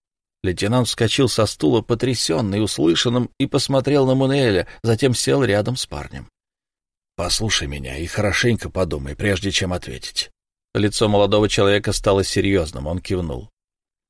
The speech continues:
«Ты помнишь, когда это было?» Конечно. Два, хотя нет,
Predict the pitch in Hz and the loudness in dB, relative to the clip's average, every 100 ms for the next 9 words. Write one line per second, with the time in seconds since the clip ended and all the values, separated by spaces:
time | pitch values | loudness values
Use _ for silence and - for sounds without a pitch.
0 | _ _ - 82 - 110 135 95 73 - | _ _ -12 -10 -4 0 2 0 -2 -4
1 | 76 - 85 76 - 76 82 65 - - | -6 -4 -4 -4 -8 -6 -6 -8 -14 -20
2 | _ _ _ _ _ _ - 139 135 131 | _ _ _ _ _ _ -2 2 2 2
3 | - 147 117 _ _ _ _ _ _ - | 2 0 0 _ _ _ _ _ _ -6
4 | 101 131 151 127 95 80 104 104 101 110 | -2 0 2 0 -2 -6 -12 -8 -2 0
5 | 113 110 87 - - | 4 2 0 -8 -20